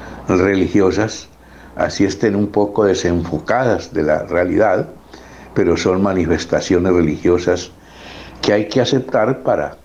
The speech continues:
concluir de que la fe de la gente, repito, aunque sea un poco distorsionada,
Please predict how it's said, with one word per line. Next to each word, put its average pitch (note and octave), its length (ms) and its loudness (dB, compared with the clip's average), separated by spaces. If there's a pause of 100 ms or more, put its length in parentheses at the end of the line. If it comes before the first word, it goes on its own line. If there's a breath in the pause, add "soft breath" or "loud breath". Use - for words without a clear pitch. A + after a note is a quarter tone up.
(120)
concluir E2+ 800 0 (720 loud breath)
de G2 140 2
que G2+ 120 2
la F#2 140 2
fe A#2 440 0 (120)
de E2+ 120 -2
la E2 140 2
gente, F#2 520 -2 (800 loud breath)
repito, G2 520 2
aunque E2+ 280 0
sea G#2+ 140 0
un G#2 120 0
poco A2 380 0
distorsionada, F#2+ 1000 0